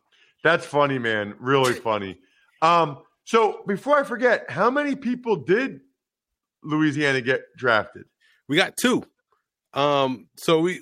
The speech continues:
Speaker 2: that, that was huge. We kicked off the fourth round, uh, with,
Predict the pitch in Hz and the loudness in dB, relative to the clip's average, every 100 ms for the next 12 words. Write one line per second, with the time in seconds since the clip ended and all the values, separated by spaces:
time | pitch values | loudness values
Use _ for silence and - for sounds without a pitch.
0 | - 156 147 135 190 123 - 220 123 131 | -2 -2 2 2 2 0 0 0 -2 -6
1 | 147 214 208 185 175 - - 185 175 165 | -2 -2 0 2 2 -2 -4 -2 -2 -2
2 | 165 165 165 165 160 143 139 135 139 | 0 0 0 -4 -6 -4 -2 2 2